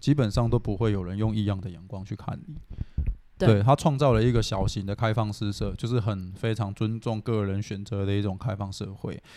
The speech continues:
Speaker 1: 哎，顺便跟大家一提，我们在下面的，下面的资讯栏，我们会附上这一次我们去海货做的一个简单
Speaker 2: 视频。
Speaker 1: 对，简单的访问，
Speaker 2: 嗯。
Speaker 1: 在 YouTube 频道，大家点进，点连结就可以点进去啊。这一次的重点其实就是在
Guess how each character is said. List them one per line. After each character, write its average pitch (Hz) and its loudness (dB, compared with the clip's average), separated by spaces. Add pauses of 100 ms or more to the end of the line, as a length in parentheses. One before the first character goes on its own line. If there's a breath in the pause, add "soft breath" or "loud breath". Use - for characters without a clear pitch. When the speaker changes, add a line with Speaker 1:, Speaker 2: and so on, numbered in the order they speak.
(380 loud breath)
Speaker 1:
哎， 131 6
顺 143 10
便 143 10
跟 131 6
大 123 2
家 117 2
一 117 -2
提， 104 -12 (320)
我 113 0
们 110 0
在 135 2
下 127 0
面 120 2
的， 107 4
下 127 -2
面 123 0
的 107 0
资 113 -2
讯 107 -2
栏， 92 -4
我 92 -6
们 98 -4
会 117 2
附 110 -2
上 104 -2
这 113 -2
一 104 -2
次 110 -2
我 95 0
们 87 -8 (400 soft breath)
去 104 0
海 - -6
货 117 0
做 113 0
的 98 -2
一 101 -4
个 92 -4 (280 soft breath)
简 - 4
单 - 4
Speaker 2:
视 226 4
频。 185 -2
Speaker 1:
对， 113 6
简 101 0
单 123 4
的 131 6
访 95 0
问， 113 6
Speaker 2:
嗯。 226 -10
Speaker 1:
在 117 2
YouTube 120 4
频 104 -4
道， 110 0
大 117 0
家 117 2
点 101 -4
进， 110 -6
点 104 -2
连 104 0
结 120 0
就 107 -2
可 110 -2
以 104 0
点 98 -4
进 101 -4
去 110 0
啊。 131 2
这 175 4
一 151 8
次 151 4
的 123 4
重 127 6
点 101 -4
其 98 -2
实 117 2
就 117 -4
是 117 -4
在 110 -4